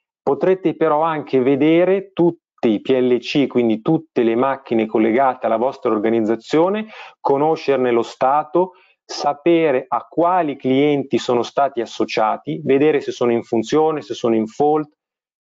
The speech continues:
controllarne il loro funzionamento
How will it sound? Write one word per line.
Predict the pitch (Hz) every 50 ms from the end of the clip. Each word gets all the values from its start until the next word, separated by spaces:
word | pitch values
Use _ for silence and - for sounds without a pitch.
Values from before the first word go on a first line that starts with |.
| _ _ -
controllarne | - 180 185 190 185 - 180 170 175 180 185 185 180 175 165 147 135 123 117 117 - -
il | 147 165 165
loro | 160 170 180 180 165 -
funzionamento | - - 127 127 113 - - 127 127 123 120 120 120 120 123 127 127 _ - 165 185 185 _